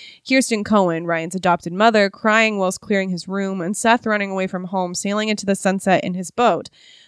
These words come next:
Buckley's rising refrain of "I lived alone until I met you," which earlier related merely to Ryan and Marissa, expands here to refer to all the central characters and their relationship with Ryan. This sequence draws on the ability of the pop song montage to cohere the multiple moments of a televisual ensemble drama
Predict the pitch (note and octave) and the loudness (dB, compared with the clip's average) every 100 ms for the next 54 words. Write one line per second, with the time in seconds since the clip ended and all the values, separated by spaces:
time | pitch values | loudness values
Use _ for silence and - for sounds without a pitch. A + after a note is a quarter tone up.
0 | _ A#3+ B3+ D4+ B3+ G#3+ G#3+ A3 A#3+ A3 | _ 0 2 0 0 4 4 2 -2 -4
1 | G#3 G#3 G#3 G3 - F3 G3 G#3 A3+ G3 | -2 -4 -2 -2 0 -2 -2 -2 0 0
2 | F#3 F#3+ F#3 F3+ E3+ D3+ E3+ G3 D#3+ D#3 | 0 -4 -6 -4 -4 -2 0 -2 0 0
3 | C#3 C#3 G3 - G#3+ A3+ B3 A#3 G#3+ G3+ | 0 0 0 2 2 4 4 2 2 2
4 | F3 E3 E3+ F#3 F3 E3+ E3 E3+ D#3+ D#3+ | 2 0 -2 -4 -4 -6 -6 -4 -2 -4
5 | D#3+ E3 G3+ C#4+ - G3 - G3 - A#3+ | -6 0 4 4 6 4 4 -4 -2 0
6 | C#4 C#4 B3 A#3 A3 G3+ G#3 G#3 G3 F3+ | 0 0 -2 0 -2 0 -6 -4 -2 0
7 | F#3+ F#3+ F#3 F#3 F3+ G#3 G#3 G3+ F#3 F3+ | 0 -2 -4 -4 -6 0 0 2 -2 -2
8 | - F#3 F3+ F3+ F3 F3+ F3 F3 E3+ E3+ | -2 -4 -4 -2 -2 -2 -6 -4 -4 0
9 | F#3 E3+ C#3+ D3 _ - - _ G#3 G#3+ | 0 0 -2 -6 _ -20 -20 _ 2 4
10 | B3+ C4 C4 A3+ G3+ F#3+ G3 F#3 F#3 F3+ | 2 4 0 2 4 4 4 -2 -2 0
11 | F3+ E3+ E3+ E3+ E3 F#3 E3+ - F3 D#3+ | 0 0 -2 -4 -4 0 0 0 -4 -2
12 | F3 A3 G#3+ F3 F3 - G3+ G3 G#3+ A3+ | 0 0 2 2 0 -2 0 0 2 2
13 | G3 G#3+ A3+ C4 A#3 G3+ F#3+ F#3+ - F#3+ | 2 0 0 0 2 4 2 -2 -2 -2
14 | F#3 G3+ G#3 G3+ F#3 F#3+ - F3 F3 A#3+ | 0 2 2 0 0 -2 -2 -2 -2 0
15 | A3+ A3 F#3+ E3+ E3+ E3 | 2 0 2 0 0 -4